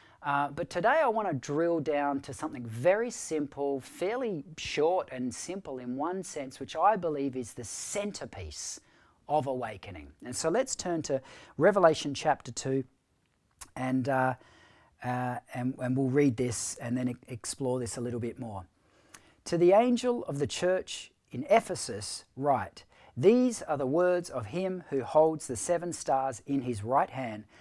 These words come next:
and walks among the seven golden lampstands.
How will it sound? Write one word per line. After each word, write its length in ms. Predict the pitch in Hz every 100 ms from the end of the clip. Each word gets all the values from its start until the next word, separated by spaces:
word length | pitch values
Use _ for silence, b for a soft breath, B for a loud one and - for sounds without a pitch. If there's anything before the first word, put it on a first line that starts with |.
| B -
and 180 | 127 123
walks 380 | 151 165 -
among 480 | 160 143 131 127 127 b b -
the 80 |
seven 500 | 104 - 131 135 139 - -
golden 480 | 117 113 117 113 113 b -
lampstands. 800 | 110 120 - - 87 78 -